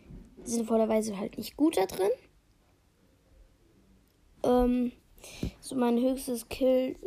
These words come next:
Kills war bisher in einer Solo-Runde ohne Bauen, weil Bauen kann ich überhaupt nicht. War bisher zwei Kills und vor drei Jahren zwölf. <laughs>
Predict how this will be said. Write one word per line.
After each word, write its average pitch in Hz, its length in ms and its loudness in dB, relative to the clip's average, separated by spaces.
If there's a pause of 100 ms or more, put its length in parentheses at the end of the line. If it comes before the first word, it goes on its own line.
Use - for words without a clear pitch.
(120)
Kills 254 480 0 (180)
war 233 240 -2
bisher 240 340 -6
in 240 140 -2
einer 233 220 -2
Solo-Runde 233 560 -2
ohne 233 180 -2
Bauen, 233 320 -2
weil 226 140 -2
Bauen 226 240 -4
kann 233 180 -4
ich 220 120 -6
überhaupt 220 340 -4
nicht. 269 240 -4 (800)
War 240 180 2
bisher 233 680 -2 (1040)
zwei 247 320 -6
Kills 302 640 -2 (500)
und 240 140 -4
vor 233 160 -4
drei 220 140 -2
Jahren 208 200 -2
zwölf. - 400 -6 (1500)
<laughs> - 80 -10